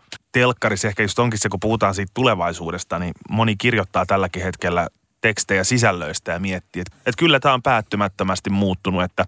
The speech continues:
T V-draama ja telkkari ja näin ja näin ja näin, mut kyllähän tässä niinku selkeästi ohjelmavirtaa tavoitellaan telkkarilla edelleen.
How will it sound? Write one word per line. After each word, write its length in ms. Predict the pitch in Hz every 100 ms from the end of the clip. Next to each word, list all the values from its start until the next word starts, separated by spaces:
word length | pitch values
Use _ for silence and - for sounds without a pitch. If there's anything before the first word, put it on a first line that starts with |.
| - -
T 40 | 139
V-draama 840 | 120 104 104 95 107 107 98 95
ja 180 | 98 95 -
telkkari 540 | 107 101 - 101 95
ja 80 | 92
näin 220 | 104 104
ja 60 | 92
näin 140 | 92
ja 80 | 95
näin, 240 | 107 104
mut 120 | 90 -
kyllähän 280 | 120 101
tässä 260 | 95 101 104
niinku 180 | 98 95
selkeästi 540 | - 113 98 92 - -
ohjelmavirtaa 1160 | 110 123 104 87 82 85 107 110 90 - 85 80
tavoitellaan 720 | 110 98 87 73 69 64 82
telkkarilla 640 | 82 87 - 82 82 82 80
edelleen. 500 | 98 85 - 69